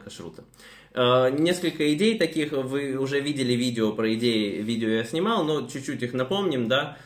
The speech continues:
что идеи с кашрутом общие – душа открывает, ну, то есть, е-, когда человек ест некошерное, его душа закрывается, то есть кашрут это как бы такой пропуск, э, телу к чему-то божественному.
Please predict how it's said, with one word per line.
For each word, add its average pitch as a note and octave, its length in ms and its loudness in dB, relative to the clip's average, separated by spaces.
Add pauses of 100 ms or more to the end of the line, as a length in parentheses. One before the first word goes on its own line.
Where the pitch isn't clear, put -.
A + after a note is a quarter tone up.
(220)
что C3 840 4
идеи C#3 320 0
с C3+ 80 -8
кашрутом E3+ 500 -2
общие – B2 540 -2 (320)
душа D3+ 460 2
открывает, C3+ 920 0
ну, D3 140 0
то A#2 120 -2
есть, A#2 120 -8
е-, F#2+ 460 -6 (180)
когда C#3 240 0
человек C#3+ 280 0
ест B2+ 140 -2
некошерное, A#2+ 600 0
его G#2 400 0 (320)
душа A#2+ 480 -2
закрывается, D3+ 680 -2
то A2+ 100 -6
есть A2+ 120 -6
кашрут D#3+ 420 -4
это A#2 200 -4
как A2 260 -2
бы G2 240 -2 (800)
такой A#2+ 320 2
пропуск, C3 520 0 (220)
э, G2+ 220 0 (100)
телу B2+ 540 0 (200)
к - 60 -20
чему-то A2 380 -2
божественному. E2+ 720 -4